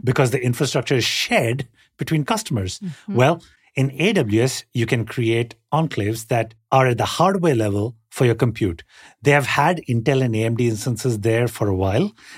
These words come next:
Speaker 1: and they just added Graviton to the list of supported processors.
Speaker 2: Cool.
Speaker 1: So you can now leverage Graviton's price performance benefit with all the advantages of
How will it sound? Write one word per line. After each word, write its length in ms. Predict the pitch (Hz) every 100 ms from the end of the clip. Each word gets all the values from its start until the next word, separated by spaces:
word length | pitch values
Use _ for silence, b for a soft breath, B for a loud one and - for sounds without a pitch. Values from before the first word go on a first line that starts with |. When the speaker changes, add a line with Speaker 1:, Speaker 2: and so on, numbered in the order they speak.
| B
Speaker 1:
and 100 | 117
they 100 | 113
just 280 | 120 123 - -
added 360 | 117 113 104
Graviton 580 | - 101 104 104 127 131
to 60 | 131
the 120 | 120
list 340 | 113 135 - -
of 120 | 110
supported 380 | - 110 120 120
processors. 560 | 127 - 127 156 156 -
Speaker 2:
Cool. 320 | 233 180 160
Speaker 1:
So 120 | -
you 180 | 139 131
can 280 | 165 196 123
now 220 | 117 120
leverage 420 | 113 113 117 101
Graviton's 600 | 92 110 107 123 117 110
price 380 | - - 127 147
performance 480 | - 135 139 135 127
benefit 540 | 98 104 95 - 107 - B B -
with 160 | 117 - _
all 280 | 135 156 160
the 160 | 139 160
advantages 760 | 127 104 120 117 123 113 120 -
of 180 | 113